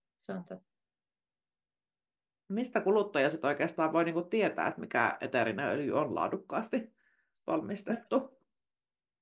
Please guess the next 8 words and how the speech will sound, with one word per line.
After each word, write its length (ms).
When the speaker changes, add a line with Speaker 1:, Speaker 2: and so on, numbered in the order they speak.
Speaker 1:
No, 180
tota, 320
pitää 540
totta 220
kai 160
lukea 220
sitä 280
etikettiä, 800